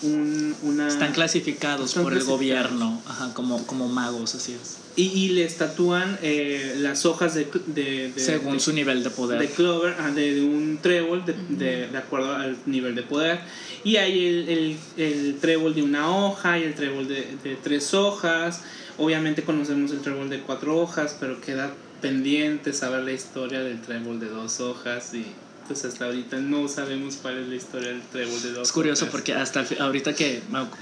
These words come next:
Speaker 2: me acordaste, ahorita que mencionaste Clover, sí siento que, que sí me quedé con, también con más ganas de saber más de, de Clover, de que continuara, pero por, de, por algún lado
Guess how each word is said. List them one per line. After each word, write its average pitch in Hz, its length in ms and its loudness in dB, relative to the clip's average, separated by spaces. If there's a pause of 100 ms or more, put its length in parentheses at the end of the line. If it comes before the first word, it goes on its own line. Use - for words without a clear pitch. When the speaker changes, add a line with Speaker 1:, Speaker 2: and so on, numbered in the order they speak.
Speaker 2:
me 127 80 -4
acordaste, 123 460 -2
ahorita 143 220 0
que 151 80 -2
mencionaste 131 560 -2 (140)
Clover, 123 480 0 (1700)
sí 220 260 4
siento 202 880 2
que, 170 240 2
que 139 340 0
sí 147 180 0
me 151 140 -2
quedé 147 260 2
con, 165 220 0
también 147 320 -2
con 139 160 -4
más 139 180 -2
ganas 143 200 -2
de 151 80 0
saber 135 300 0
más 127 340 -2
de, 127 260 -2
de 113 320 -6
Clover, 123 280 -2
de 123 100 -2
que 123 120 -6
continuara, 120 640 -2
pero 120 300 -4 (480)
por, 147 180 -2
de, 156 180 0
por - 220 -2
algún 165 340 2
lado 170 500 2